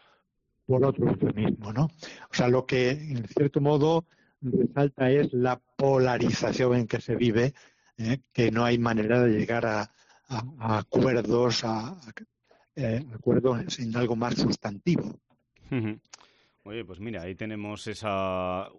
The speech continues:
Speaker 2: un pasito, vamos a cogerlo en positivo, ¿verdad? Que acabamos de empezar dos mil veinticuatro, vamos a pensar que, que es un pasito hacia adelante y que ojalá haya más acuerdos en cosas,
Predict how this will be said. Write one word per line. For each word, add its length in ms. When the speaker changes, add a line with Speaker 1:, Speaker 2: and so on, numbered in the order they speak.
Speaker 2:
un 200
pasito, 560
vamos 320
a 80
cogerlo 400
en 80
positivo, 420
¿verdad? 280
Que 60
acabamos 360
de 60
empezar 260
dos 100
mil 100
veinticuatro, 600
vamos 420
a 80
pensar 460
que, 340
que 60
es 80
un 80
pasito 180
hacia 80
adelante 320
y 60
que 100
ojalá 300
haya 420
más 380
acuerdos 420
en 100
cosas, 440